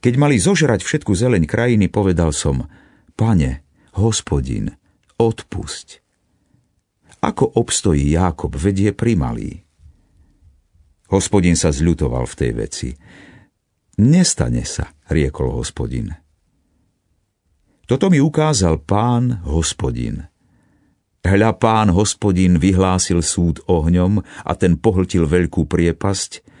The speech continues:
a pohltil i diel z zeme. Vtedy som povedal:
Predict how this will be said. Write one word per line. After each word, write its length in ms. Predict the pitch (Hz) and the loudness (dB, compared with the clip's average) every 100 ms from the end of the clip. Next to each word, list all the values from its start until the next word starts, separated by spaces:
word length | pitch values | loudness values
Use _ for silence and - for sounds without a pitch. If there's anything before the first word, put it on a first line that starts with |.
| - - | -16 -6
a 80 | 87 | -4
pohltil 560 | - 104 101 - 98 | 0 2 2 2 0
i 80 | - | 0
diel 320 | 82 87 87 | 2 2 2
z 80 | 73 64 76 | 0 -2 0
zeme. 200 | 65 52 - _ _ _ _ _ _ _ _ _ | -2 -4 -12 _ _ _ _ _ _ _ _ _
Vtedy 280 | - 98 123 | -2 0 4
som 160 | 127 | 4
povedal: 520 | 107 120 117 107 107 | 4 2 4 2 2